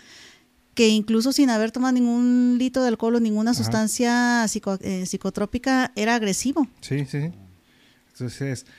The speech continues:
Speaker 2: tenía ya esas conductas. El diagnóstico, pues, fue ese, la encefalopatía traumática crónica,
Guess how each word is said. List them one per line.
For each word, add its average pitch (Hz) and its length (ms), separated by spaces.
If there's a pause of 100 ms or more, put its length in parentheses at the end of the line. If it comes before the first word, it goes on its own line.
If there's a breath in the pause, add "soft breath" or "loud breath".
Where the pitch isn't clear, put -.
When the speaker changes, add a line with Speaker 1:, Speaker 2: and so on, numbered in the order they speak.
(260 soft breath)
Speaker 2:
tenía 131 360
ya 147 280
esas 143 260
conductas. 156 640 (240)
El 143 140
diagnóstico, 156 500
pues, - 180
fue 135 120
ese, 110 440
la 104 140
encefalopatía 120 920
traumática 117 380
crónica, 131 380